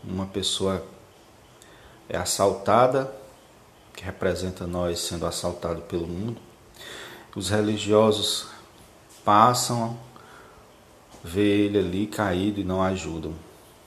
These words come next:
Que são o sacerdote, o escriba.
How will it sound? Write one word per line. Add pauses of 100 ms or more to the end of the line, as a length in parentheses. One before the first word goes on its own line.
(1300)
Que
são
o
sacerdote,
o
escriba.